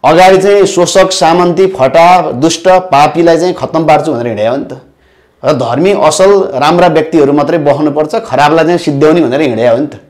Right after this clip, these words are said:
अब चाहिँ मलाई पछि बाइबल पढ्दै जाँदा चाहिँ के आयो भन्दाखेरि, अब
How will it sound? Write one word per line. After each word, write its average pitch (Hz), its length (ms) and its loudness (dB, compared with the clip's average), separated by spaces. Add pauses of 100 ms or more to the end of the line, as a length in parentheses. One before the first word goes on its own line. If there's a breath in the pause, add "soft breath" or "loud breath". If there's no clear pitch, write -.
(480 soft breath)
अब 180 200 4
चाहिँ 202 200 0
मलाई 180 200 4
पछि 165 360 0
बाइबल 156 320 2
पढ्दै 151 280 -2
जाँदा 143 240 0
चाहिँ 143 180 -6
के 143 100 -2
आयो 123 260 2
भन्दाखेरि, 110 640 -6 (540 loud breath)
अब 165 140 4